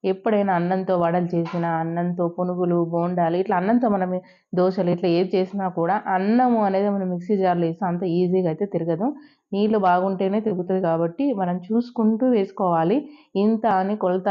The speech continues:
అయితే ఏం ఉండదండి దీనికి. ఇక ఫ్రెండ్స్, నాకు హెల్త్ బాగాలేదు, జలుబు ఉంది, ఫీవర్ ఉంది, దానివల్ల నా వాయిస్ అనేది కొంచెం చేంజ్గా వస్తుంది, బ్లర్గా వస్తుంది,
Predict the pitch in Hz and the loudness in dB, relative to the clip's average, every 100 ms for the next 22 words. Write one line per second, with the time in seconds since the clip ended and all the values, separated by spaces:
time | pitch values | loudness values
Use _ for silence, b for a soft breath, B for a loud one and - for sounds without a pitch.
0 | 185 175 190 175 185 175 175 175 165 165 | 0 2 0 2 0 -2 0 0 -2 -4
1 | 160 160 165 269 - - - 214 214 208 | -6 -8 -6 -6 -8 -10 -2 2 4 4
2 | 196 220 196 185 185 175 175 180 170 170 | 2 4 2 2 0 0 2 2 2 2
3 | 165 180 330 370 202 175 180 190 180 175 | 0 0 0 2 2 2 2 0 2 0
4 | 170 185 214 208 170 170 170 170 165 170 | 2 2 0 0 0 2 0 0 0 0
5 | 175 180 196 185 175 170 185 208 185 170 | 0 0 0 0 2 2 2 0 -4 -2
6 | 175 180 190 214 220 175 185 170 165 165 | -4 -4 -4 -2 0 0 0 0 -2 -4
7 | - 160 165 262 - b b b - 185 | -10 -6 -4 -4 -6 b b b -6 0
8 | 170 165 170 170 170 - 165 175 | 0 2 2 0 -2 -8 -4 -2